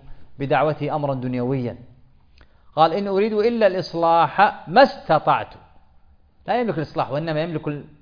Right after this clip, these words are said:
ماذا؟ الأمر والنهي، يملك الدعوة، "إن عليك البلاغ"، عليه أن يبلغ، ولا يستطيع أن يهدي الناس. قال جل وعلا: "إنك لا تهدي من أحببت ولكن الله يهدي من يشاء". ليس عليك هداهم ولكن الله يهدي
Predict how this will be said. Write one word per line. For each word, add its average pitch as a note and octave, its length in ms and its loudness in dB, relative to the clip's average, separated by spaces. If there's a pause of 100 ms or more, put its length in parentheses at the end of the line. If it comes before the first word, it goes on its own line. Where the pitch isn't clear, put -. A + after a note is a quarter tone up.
(260)
ماذا؟ D3 480 -4
الأمر G#3+ 320 -6
والنهي، A3 340 -6 (500)
يملك C3 260 -8
الدعوة، E3 320 -2
"إن D#3+ 80 -8
عليك C3+ 320 -4
البلاغ"، C3+ 360 -4 (560)
عليه F#3 180 -4
أن F3 60 -6
يبلغ، F#3 380 -4 (720)
ولا F#3+ 460 2
يستطيع F3 420 -2
أن E3+ 60 -4
يهدي D3+ 280 0
الناس. C#3+ 440 -6 (460)
قال D3 200 2
جل D3 180 0
وعلا: E3 300 2
"إنك F3 260 -4
لا F3+ 240 6
تهدي F3 380 2
من E3+ 160 -4
أحببت F#3+ 340 -2
ولكن F3+ 320 0
الله F3 460 2 (680)
يهدي G3+ 360 0
من D#4 160 -6
يشاء". D#4 360 -6 (680)
ليس G3 260 2
عليك F#3+ 300 2
هداهم F#3+ 380 4
ولكن F3+ 300 0
الله F3 180 2
يهدي D#3+ 420 -2